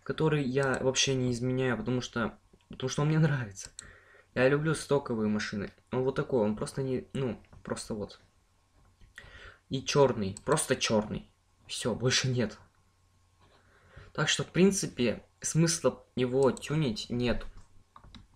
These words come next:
Давайте перейдем к винилам. Вот посмотрите, вот первая винила,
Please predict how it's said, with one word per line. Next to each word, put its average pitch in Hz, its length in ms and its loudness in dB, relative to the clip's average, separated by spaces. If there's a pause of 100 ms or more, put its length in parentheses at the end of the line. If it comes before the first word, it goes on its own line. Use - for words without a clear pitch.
(1300)
Давайте 135 340 -2
перейдем 113 340 0
к - 80 -10
винилам. 107 480 2 (960)
Вот 123 160 0
посмотрите, 143 500 -2
вот 110 280 -2
первая 160 540 2
винила, 156 640 0